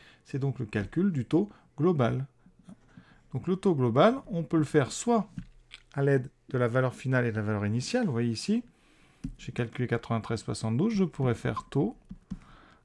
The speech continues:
Un taux global, c'est donc valeur finale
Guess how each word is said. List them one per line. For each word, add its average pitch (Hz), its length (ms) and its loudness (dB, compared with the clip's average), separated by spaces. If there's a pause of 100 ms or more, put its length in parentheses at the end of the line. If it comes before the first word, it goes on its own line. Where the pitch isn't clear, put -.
(160)
Un 139 40 -10
taux 127 200 -4
global, 110 540 2
c'est 160 260 -4
donc 143 480 2 (560)
valeur 170 320 6
finale 139 500 2